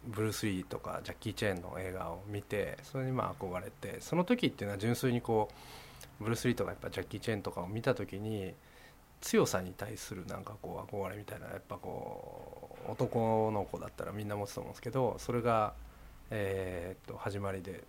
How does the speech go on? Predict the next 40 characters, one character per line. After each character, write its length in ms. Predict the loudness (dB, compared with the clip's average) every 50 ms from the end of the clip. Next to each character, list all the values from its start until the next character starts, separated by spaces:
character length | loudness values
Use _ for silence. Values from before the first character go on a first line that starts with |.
| -16 -14
そ 180 | -8 -4 0
れ 80 | 0 0
で、 340 | 4 6 6 8 8 6 2 -2 -10 -16 -14 -12 -12 -12 -12 -12 -12 -14 -16 -18 -18 -20 -20 -20 -20 -20 -18 -20 -18 -18 -18 -18 -18 -18 -20 -20 -20 -20 -20 -20 -20 -20 -20 -20 -18 -16
な 60 | -12 -10 -8
ん 0 |
て 60 | -6
い 20 | -4
う 40 | -4
ん 20 |
で 120 | -2 -4 -4
す 60 | -4 -4
か 80 | -6
ね、 60 | -6 -6
ま 120 | -4 -2
あ、 40 | -2
や 40 | -2
っ 40 | -2 -2 2
ぱ 220 | 4 4 4 4 2 6
映 280 | 8 10 12 12 12
画 200 | 12 12 10 10
を 80 | 10 8
見 160 | 6 4 2
て 200 | 2 8 10 10
憧 380 | 10 10 10 6 6 8 10 8
れ 140 | 8 8 4
て、 200 | 4 4 2 4
そ 160 | 4 2 2
れ 40 | 4
で 140 | 4 4 4
こ 160 | 2 0 -4
う 60 | -4 -4
強 240 | -2 2 4 4 4
く 140 | 4 2 2
な 160 | 4 4 4
ろ 160 | 4 4 2
う 20 |
み 100 | 0 -2
た 140 | -2 -2 -2
い 80 | -2 -2
な、 240 | -4 -4 -6 -6